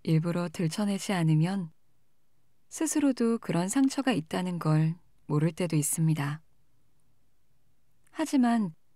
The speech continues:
그렇게 감춰둔다고 상처가 저절로 아물거나 사라지진 않습니다. 겉으로 잘 티가 나지 않더라도 상처는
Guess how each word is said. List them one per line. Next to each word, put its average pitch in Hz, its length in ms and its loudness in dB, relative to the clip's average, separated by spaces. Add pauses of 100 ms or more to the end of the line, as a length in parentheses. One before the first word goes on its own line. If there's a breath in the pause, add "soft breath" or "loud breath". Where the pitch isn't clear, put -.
(440)
그렇게 - 360 -4
감춰둔다고 180 1000 0 (840)
상처가 302 500 0
저절로 185 420 -4
아물거나 170 720 2
사라지진 277 560 -2
않습니다. 151 720 -4 (1300)
겉으로 165 380 -4
잘 165 300 -2
티가 302 260 0
나지 269 280 4
않더라도 165 640 -2 (640)
상처는 240 800 0